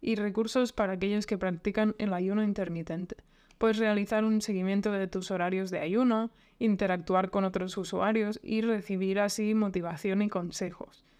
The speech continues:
Yo la he utilizado bastante, la verdad, sobre todo al principio, ya que te van saliendo como loros, a hora,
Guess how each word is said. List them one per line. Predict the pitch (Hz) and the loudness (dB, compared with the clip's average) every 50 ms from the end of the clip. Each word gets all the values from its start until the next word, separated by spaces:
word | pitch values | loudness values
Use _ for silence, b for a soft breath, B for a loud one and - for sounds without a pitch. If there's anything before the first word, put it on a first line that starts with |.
| b b b b | b b b b
Yo | 226 220 233 247 262 | 0 2 2 4 4
la | 269 247 220 214 | 4 4 4 4
he | 214 220 | 4 4
utilizado | 220 226 202 220 214 190 185 170 202 190 196 | 2 2 2 0 0 0 0 0 0 0 2
bastante, | 196 180 175 - - 196 180 180 180 185 175 | 0 0 -4 -4 -4 -2 0 0 0 0 0
la | 165 165 | 0 0
verdad, | 165 165 165 170 180 175 | -2 -2 0 0 -2 -2
sobre | 170 - 185 170 170 170 | -2 -4 -4 -2 -2 0
todo | 180 196 202 | 2 4 4
al | 202 190 175 | 4 2 0
principio, | - - 175 180 170 - 196 185 165 185 170 - - b b b b b b | -2 -4 -4 -4 -4 -2 -2 -2 -2 -2 -4 -4 -6 b b b b b b
ya | - 190 175 | -2 -2 0
que | - 180 | -2 -2
te | 170 185 | -2 0
van | 165 180 185 196 202 202 | 0 2 2 2 2 2
saliendo | - 208 196 196 190 196 214 220 | 0 0 0 2 2 2 2 2
como | 208 190 175 156 156 | 0 0 -2 -2 0
loros, | 165 196 226 247 233 214 214 214 214 220 - - b b b b b | 0 2 2 4 4 2 2 0 -2 -4 -8 -14 b b b b b
a | b - - 202 190 - - - - - - - - _ _ _ - - | b -4 -4 -2 -2 -4 -4 -4 -6 -6 -6 -8 -10 _ _ _ -6 0
hora, | - 214 214 208 202 202 202 202 196 190 - - - | 2 2 2 2 2 2 2 0 0 0 -2 -2 -4